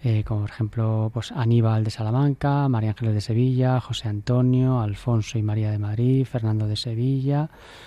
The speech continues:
Carmen de Santander, a los que agradecemos mucho sus amables correos.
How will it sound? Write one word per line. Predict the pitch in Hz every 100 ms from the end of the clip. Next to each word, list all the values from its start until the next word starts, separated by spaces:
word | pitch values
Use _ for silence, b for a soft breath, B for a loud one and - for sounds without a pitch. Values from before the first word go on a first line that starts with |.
| B
Carmen | - 120 110
de | 110
Santander, | 110 101 104 110 135 143 - B B B -
a | 127
los | 107
que | 117
agradecemos | 101 95 92 107 107
mucho | 113 127 156 165 220 - b b b b
sus | - - 113 101 98 95 95 -
amables | - 107 101 98 -
correos. | 104 117 107 -